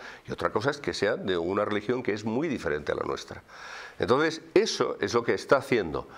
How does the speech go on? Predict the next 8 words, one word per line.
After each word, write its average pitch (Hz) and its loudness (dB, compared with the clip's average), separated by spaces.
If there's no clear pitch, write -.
en 160 4
Francia, 98 2
en 147 2
Alemania, 92 4
en 139 4
Suecia, 101 0
en 127 4
Bélgica, 98 2